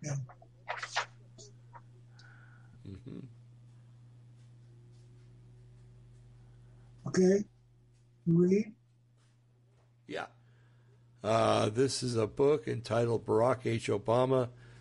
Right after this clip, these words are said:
Speaker 2: the unauthorized biography by Webster Griffin Tarpley, published two thousand and eight. Mister Tarpley added this additional comment on page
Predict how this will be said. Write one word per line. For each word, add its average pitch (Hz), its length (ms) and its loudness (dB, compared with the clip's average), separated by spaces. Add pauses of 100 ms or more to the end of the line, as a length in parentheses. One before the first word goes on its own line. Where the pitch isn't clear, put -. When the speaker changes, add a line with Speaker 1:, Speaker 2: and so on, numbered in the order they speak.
(360)
Speaker 2:
the 107 200 0
unauthorized 113 800 2
biography 120 640 0
by 107 200 -2
Webster 110 500 -4
Griffin 104 440 -4
Tarpley, 117 640 -2 (720)
published 110 400 -2
two 131 120 -6
thousand 117 480 -2
and 104 160 -8
eight. 131 360 0 (640)
Mister 127 240 -4
Tarpley 131 600 -2
added 127 360 -2
this 120 240 -8
additional 131 560 -4
comment 117 500 -6
on 101 160 -10
page 107 480 -6